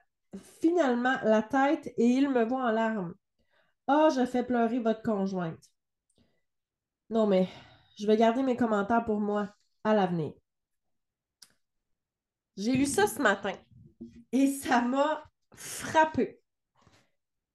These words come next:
Je vais, je vais te la relire juste au cas où. As-tu des rêves ?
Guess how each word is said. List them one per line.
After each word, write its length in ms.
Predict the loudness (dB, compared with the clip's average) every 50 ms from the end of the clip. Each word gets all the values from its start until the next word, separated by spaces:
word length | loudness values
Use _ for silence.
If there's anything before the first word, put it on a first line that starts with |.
| _ _ _
Je 80 | 0
vais, 180 | 0 2 2 2
je 40 | 0
vais 80 | 0 2
te 80 | 4
la 160 | 6 6 6
relire 340 | 6 6 6 6 6 6 4
juste 220 | 4 2 2 2 0
au 100 | 0 0
cas 160 | -2 -4 -4
où. 180 | -4 -6 -10 -12 -14 _ _ _ _ _ _ _ _ _ _ _ _ _ _ _ _ _ _ _ _ _ _ _ _ 0
As-tu 400 | 2 4 4 4 2 0 0 0
des 180 | 0 0 -2 -4
rêves ? 640 | -4 -4 -2 -2 -2 0 0 0 -2 -4 -8 -14